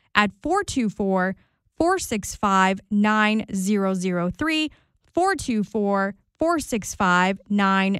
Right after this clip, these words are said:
zero zero three. When we come back from the break, we're gonna talk about why you shouldn't just gift your property to your children while you're alive. You're listening to Talk Radio seven ninety K A B C. We'll be right back. Welcome back to Love,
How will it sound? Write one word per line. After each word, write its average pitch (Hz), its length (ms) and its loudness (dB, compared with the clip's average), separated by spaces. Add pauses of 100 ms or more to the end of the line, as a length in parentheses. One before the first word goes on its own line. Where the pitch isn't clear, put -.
zero 190 420 0
zero 175 380 -2
three. 180 360 -4 (420)
When 262 140 2
we 349 100 -2
come 370 180 -4
back 320 220 2
from 302 140 0
the 247 60 2
break, 214 340 -2
we're 220 100 -4
gonna 240 160 0
talk 240 240 0
about 214 260 0
why 208 180 0
you 208 220 0
shouldn't 214 600 -2
just 208 260 0
gift - 400 -4
your 208 340 0
property 185 720 -2
to - 160 -4
your 196 180 2
children 190 480 -2
while 170 200 0
you're 170 180 -2
alive. 175 420 0 (720)
You're 254 100 4
listening 254 300 -2
to 214 60 -4
Talk 240 260 -6
Radio 240 240 0
seven 262 240 -2
ninety 254 220 0
K 269 160 -2
A 254 40 -2
B 247 120 -2
C. 359 220 -4
We'll 269 140 -2
be 202 100 -2
right 175 140 -2
back. - 220 -10 (1300)
Welcome 302 300 0
back 233 220 -2
to 220 120 -4
Love, 196 320 0